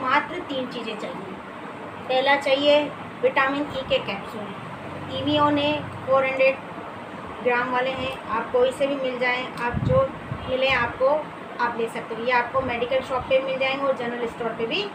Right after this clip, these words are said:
मिल जाएंगे। ये हमारा है कॉफ़ी पाउच, हमें कॉफ़ी की ज़रूरत है,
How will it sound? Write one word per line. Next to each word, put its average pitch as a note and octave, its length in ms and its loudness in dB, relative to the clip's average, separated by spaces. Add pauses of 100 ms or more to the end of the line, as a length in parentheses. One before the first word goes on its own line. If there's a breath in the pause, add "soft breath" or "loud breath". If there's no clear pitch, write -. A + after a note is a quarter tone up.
(300)
मिल A3+ 120 -2
जाएंगे। - 1600 -8
ये D4+ 60 6
हमारा C#4 320 6
है D4 160 6
कॉफ़ी C#4 340 0
पाउच, C#4+ 420 4 (1800)
हमें C4 240 -2
कॉफ़ी A#3+ 240 0
की D4 140 -4
ज़रूरत C#4 360 0
है, C4 180 0